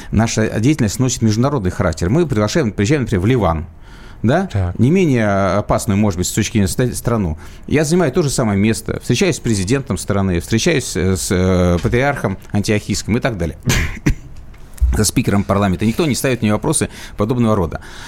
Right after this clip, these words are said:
Speaker 1: Хотя ясно, по-, что православных в Ливане там меньшинство. Так же, как в Сирии, между прочим. Я тоже приезжаю, и, эм,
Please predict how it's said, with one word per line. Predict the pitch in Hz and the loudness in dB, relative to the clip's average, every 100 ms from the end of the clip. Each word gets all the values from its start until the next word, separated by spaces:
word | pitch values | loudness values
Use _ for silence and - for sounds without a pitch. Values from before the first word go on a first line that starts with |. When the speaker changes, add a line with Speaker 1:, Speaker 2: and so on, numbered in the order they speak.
| - | -8
Speaker 1:
Хотя | - 101 110 | -4 0 2
ясно, | 120 127 110 | 2 2 0
по-, | 113 80 | -2 -2
что | 104 | -2
православных | 98 104 - 156 104 | 0 0 2 0 0
в | 95 | 2
Ливане | 110 127 | 2 2
там | 98 92 | 0 0
меньшинство. | 98 110 - 85 | 2 0 0 0
Так | - 110 | 0 -2
же, | |
как | 101 - | -2 -2
в | |
Сирии, | - 101 80 | 0 2 2
между | 80 80 | 2 0
прочим. | 82 78 - | 0 -2 0
Я | 92 | 0
тоже | 98 92 | 0 0
приезжаю, | 104 117 202 170 - - - | 0 2 2 0 -6 -16 -2
и, | 101 104 104 | 2 4 4
эм, | 98 90 92 90 87 | 4 2 2 2 2